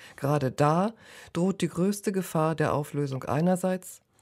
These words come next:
der Überkompensation und der Flucht unter starre autoritäre Ordnungen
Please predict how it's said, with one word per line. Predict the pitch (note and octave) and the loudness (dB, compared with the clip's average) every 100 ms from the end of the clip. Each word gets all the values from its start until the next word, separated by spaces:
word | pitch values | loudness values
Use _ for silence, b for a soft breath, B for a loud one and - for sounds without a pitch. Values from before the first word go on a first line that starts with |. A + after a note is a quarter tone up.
| - | -4
der | - - | -4 0
Überkompensation | G3 A3+ A3 G#3+ G3+ G3+ F#3+ F#3 - F3+ F3+ | 2 2 2 0 2 2 2 0 -2 -2 0
und | - C3+ | -2 -4
der | B2+ | -6
Flucht | - F#3 A3 - - | -4 0 0 -2 -4
unter | D3+ C#3+ | -2 -2
starre | C3+ - E3 F3+ F#3+ | -4 -2 -2 0 0
autoritäre | - D#3+ D3+ D3+ D3+ D#3+ E3 D#3 | 0 -2 -4 -6 -4 -2 0 0
Ordnungen | B2+ C#3 C#3+ D3+ E3 | -2 -2 -2 -2 -4